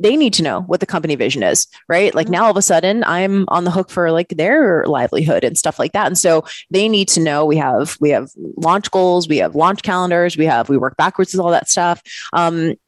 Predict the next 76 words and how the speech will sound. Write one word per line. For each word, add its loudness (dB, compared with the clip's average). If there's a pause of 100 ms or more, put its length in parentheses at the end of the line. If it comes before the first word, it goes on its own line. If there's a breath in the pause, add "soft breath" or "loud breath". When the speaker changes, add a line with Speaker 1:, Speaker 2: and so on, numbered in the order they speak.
(100)
Speaker 1:
because 0
I 0
want 0
them 2
to 0
know 2
and 0
have -2
a 0
sense -2
of -2
safety 0
that, 0
like, 0
they 0
have 2
a -2
job 0
for 0
a 0
long 0
time, -6
right? 0
I'm -4
not -2
gonna -2
just 0
be 2
like, 2
"Ooh, 6
let's, 0
like, 0
launch 0
something 2
next 0
week." -2
It 0
needs 0
to -12
be 4
a 4
lot 2
more 0
organized, 0 (460 loud breath)
and 0
it, -2
they 4
need 0
to 0
be 2
included 0
in 2
that -4
process 0
because -2
now 2 (500 soft breath)
they're 4
full-time 0
with -2
me. 4
Like, -2
their, 2
their 2
livelihood, 4
their 2
family, 0
their 2
welfare 2
is 0
dependent 0
on 0
how 0
well 2
our 4
business 0
do-, -2